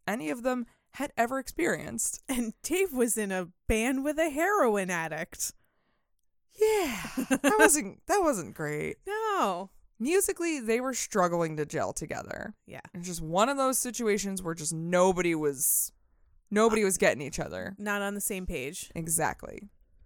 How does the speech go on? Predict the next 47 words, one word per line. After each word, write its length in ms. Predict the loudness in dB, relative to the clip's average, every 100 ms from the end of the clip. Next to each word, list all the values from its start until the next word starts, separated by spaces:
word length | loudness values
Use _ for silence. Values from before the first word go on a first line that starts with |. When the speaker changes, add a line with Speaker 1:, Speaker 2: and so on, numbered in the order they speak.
| -20 -4
Speaker 1:
I 40 |
mean, 120 | -2
these 180 | 0 0
guys 220 | 2 0
were 160 | 0 4
all 180 | 4 6
schooled 360 | 4 2 -2
in 60 | -2
the 60 | -4
ways 240 | -4 -4
of 80 | -4
punk 280 | -6 -6 0
rock, 420 | 2 2 -6 -10
just 280 | -4 2 2
slapping 380 | 2 0 0 -4
some 180 | -2 0
songs 480 | 4 4 4 0
on 160 | -2 -4
a 40 | -6
tape 360 | -6 -6 -6
and 120 | -8
calling 320 | -6 -4 -2 -4
it 100 | -2
a 80 |
day. 360 | 2 2 2 -4 _ _ _ -10
But 180 | -6
Gil 200 | 0 2
wasn't 280 | 4 2 2
about 260 | 4 4 4
that 180 | 4 4
life. 420 | 2 0 -2 -8 -20 _ _
He's 160 | -6
a 60 | -4
known 300 | -2 -2 -2
perfectionist, 840 | -4 -2 0 0 -2 -4 -2 -4 -6 _ _
and 80 | -12
he 60 | -10
forced 380 | -2 0 0
the 80 | 0
band 360 | 0 2 0 -2
to 80 | -6
do 200 | -4 -2
the 100 | 0
same 320 | 0 0 -2
bits 260 | -4 -6 -8 -2
over 440 | 2 2 0 -2 -2
and 180 | -6